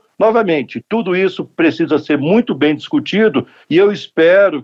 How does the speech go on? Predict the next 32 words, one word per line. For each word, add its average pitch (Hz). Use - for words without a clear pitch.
que 160
o 165
plano 226
do 165
governo 127
que -
vai 143
subsidiar 143
esse 131
programa 156
seja 165
colocado 165
em 165
ampla 185
discussão. 143
Eu 185
entendo 202
que, 135
novamente, 139
o 135
caminho 165
que -
o 185
governo 151
tá 147
apontando 123
é 160
correto, 156
é 160
interessante, 156
é 156
importante. 131